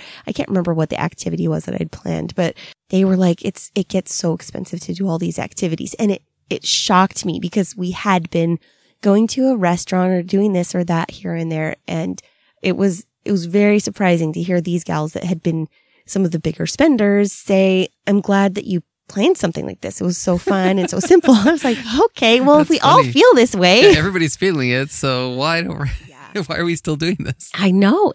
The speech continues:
Speaker 1: Well, it makes you wonder 'cause I, I think a lot more people feel that way than they're willing to say,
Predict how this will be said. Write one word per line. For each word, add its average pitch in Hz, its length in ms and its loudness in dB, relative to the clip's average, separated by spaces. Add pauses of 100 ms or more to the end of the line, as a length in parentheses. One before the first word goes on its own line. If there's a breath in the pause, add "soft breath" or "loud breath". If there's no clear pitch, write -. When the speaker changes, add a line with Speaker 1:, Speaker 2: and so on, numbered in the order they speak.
Speaker 1:
Well, 247 200 4
it 254 160 -4
makes - 400 -4
you 247 100 4
wonder 320 340 2
'cause - 200 -6
I, 247 180 -2 (140)
I 208 80 0
think 247 200 0
a 254 60 -4
lot 208 180 -4
more 196 140 -4
people 165 400 -2 (240 soft breath)
feel 294 280 2
that 226 200 0
way 165 340 0 (300)
than 160 280 -2
they're 185 180 -4
willing 175 380 0
to - 120 -16
say, - 460 -6